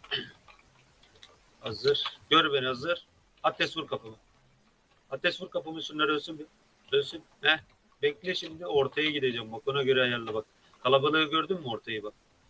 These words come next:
Billediğim yere doğru gideceğim. Hazır. Desin dönüyor. Hazır, hazır, hazır, hazır, hazır. Döndüğü gibi at des, vur yere. At des, vur yere. Geç kalma kanka bak. Topluca atalım, bir seferde yıkalım.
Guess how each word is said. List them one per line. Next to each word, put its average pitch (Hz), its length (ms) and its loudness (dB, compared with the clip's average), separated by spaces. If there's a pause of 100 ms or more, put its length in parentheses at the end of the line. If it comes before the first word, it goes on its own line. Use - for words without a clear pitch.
(180)
Billediğim 143 440 0
yere 147 220 0
doğru 139 200 0
gideceğim. 110 400 -8
Hazır. 139 420 -8 (120)
Desin 131 320 -4
dönüyor. 120 300 -2
Hazır, 127 180 -4
hazır, 117 260 -6
hazır, 117 260 -10
hazır, 117 300 -10
hazır. 110 240 -8 (300)
Döndüğü 151 300 6
gibi 160 240 -2
at 156 200 -2 (140)
des, 156 340 -2 (320)
vur 123 160 -2
yere. 113 260 -2 (840)
At - 200 -8
des, 151 200 -4
vur 156 100 -10
yere. 135 220 -2 (140)
Geç 143 240 2
kalma 147 340 -2
kanka 110 360 -18
bak. 101 100 -18 (180)
Topluca 151 440 -6
atalım, 165 340 -10
bir 160 60 -12
seferde 139 440 -4
yıkalım. 110 400 -8